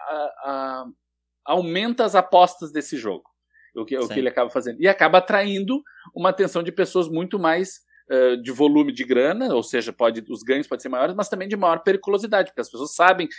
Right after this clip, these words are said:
Speaker 1: que estão apostando muito mais naquilo. Eh, uma coisa que no filme dos anos quarenta, essa, esse, essa dimensão do perigo no que ele tava se envolvendo nunca fica, acaba sendo muito concreta. Nunca é uma coisa muito,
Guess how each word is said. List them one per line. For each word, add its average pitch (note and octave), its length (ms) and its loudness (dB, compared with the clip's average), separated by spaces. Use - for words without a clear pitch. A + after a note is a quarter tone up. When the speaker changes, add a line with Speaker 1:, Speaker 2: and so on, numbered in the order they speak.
Speaker 1:
que D#3+ 80 -12
estão - 280 4
apostando C3+ 440 0
muito B2 260 -10
mais G2+ 280 -6
naquilo. - 280 -16
Eh, C#3+ 220 4
uma A3 200 0
coisa G3 260 2
que E3+ 140 -6
no F3+ 120 -2
filme E3+ 260 -4
dos C#3 200 -8
anos C3+ 180 -2
quarenta, D#3 680 0
essa, A#3 400 -2
esse, - 340 -6
essa F3 240 -2
dimensão F#3+ 580 -4
do A#3+ 120 -2
perigo F3+ 340 0
no E3 80 -6
que G3 100 -2
ele F#3+ 80 -4
tava F#3 140 4
se F#3+ 80 -6
envolvendo G#3 240 -4
nunca E4 260 -2
fica, C#4 140 -4
acaba F#3 280 4
sendo E3+ 240 -4
muito D#3 260 -4
concreta. G#2+ 580 -4
Nunca A#3 260 -6
é C4+ 40 2
uma A3 140 0
coisa E3+ 220 -2
muito, E3 340 -6